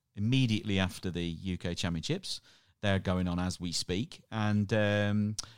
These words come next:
I play in that on Friday morning. If I win that, I play Saturday morning. Uh, and that'll be the German done for me until February, hopefully. It's one of my favourite tournaments, that. And, uh, I, I, I always try desperately hard, you know, not only because I loved going to Berlin, but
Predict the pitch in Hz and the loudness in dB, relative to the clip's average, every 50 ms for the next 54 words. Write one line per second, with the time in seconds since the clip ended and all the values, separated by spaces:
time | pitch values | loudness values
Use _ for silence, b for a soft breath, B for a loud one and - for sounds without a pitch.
0 | B B - 117 117 113 - 117 107 101 98 98 98 95 95 92 - 104 95 90 | B B 0 0 0 0 0 0 0 2 2 2 2 2 0 -2 -4 -4 -4 -4
1 | - - 117 107 101 95 95 95 92 92 87 87 95 117 135 135 120 - 107 101 | -2 2 4 4 6 6 6 4 4 4 2 2 0 0 -2 -2 -2 0 2 2
2 | 101 104 107 104 101 101 101 92 73 95 - 98 92 - - - 107 - - 90 | 2 4 4 4 4 4 2 0 -2 -4 -4 -2 0 0 0 0 -2 -2 -2 -4
3 | 78 82 82 82 80 80 80 87 110 147 147 - _ _ _ _ _ _ _ _ | -2 -2 -2 0 -2 -2 -2 -2 -4 -4 -6 -10 _ _ _ _ _ _ _ _
4 | - 98 98 98 - 113 104 104 - 110 92 104 101 95 98 90 - 98 98 95 | -4 -2 -2 0 0 0 0 0 0 -2 -2 -2 -2 0 -2 0 0 2 2 4
5 | 92 92 90 90 87 85 - - - 101 95 90 - - 92 87 85 87 107 127 | 4 2 2 2 0 -2 -6 -4 -2 0 0 0 0 -2 -2 -2 -2 -2 -4 -6
6 | - - _ - 98 90 - - 98 90 85 - 113 123 143 - 76 73 82 85 | -10 -12 _ -6 -6 -6 -4 -4 -4 -4 -4 -4 -6 -4 -4 -4 -4 -4 -4 -4
7 | - - - 50 50 - - - _ _ _ _ _ _ _ _ - 107 107 104 | -6 -6 -8 -10 -10 -10 -12 -20 _ _ _ _ _ _ _ _ 0 2 4 4
8 | 95 90 87 85 - - 95 90 87 82 85 - - 98 92 90 82 80 80 76 | 4 4 2 0 -2 -2 0 0 0 -2 -4 -6 -4 -2 -2 0 0 0 -2 -4
9 | - - - 82 78 76 - - 82 85 82 85 82 80 87 85 85 85 82 82 | -6 -6 -6 -6 -6 -6 -8 -10 -8 -6 -4 -4 -4 -4 -4 -4 -2 -2 -4 -4
10 | 82 b b b b b b b _ 80 85 90 - - - - - - - - | -6 b b b b b b b _ -8 -8 -6 -6 -8 -10 -12 -14 -20 -20 -20
11 | _ _ _ 101 98 101 107 104 101 95 92 87 - - _ _ _ - - - | _ _ _ -4 -2 -2 -2 -2 -2 -2 -2 -4 -4 -8 _ _ _ -6 -4 -2
12 | 104 92 92 85 - 104 95 - - - - - - 98 90 80 87 85 80 78 | -2 -2 -2 -2 -2 -4 -2 -2 -2 -2 -2 -4 -4 -4 -6 -4 -4 -4 -4 -4
13 | 78 78 90 90 90 87 92 101 120 - - 131 117 110 101 92 78 92 82 - | -4 -4 -2 -2 0 2 2 2 2 2 2 4 4 6 6 4 2 0 -4 -4
14 | 90 78 82 82 85 85 78 - - - 85 82 82 78 - 73 87 82 80 80 | -4 -4 -2 -2 -2 -4 -6 -6 -6 -4 -2 -2 -2 -4 -6 -4 -4 -2 -2 -2
15 | 78 78 76 78 73 78 - | -2 -2 -2 -2 -4 -4 -6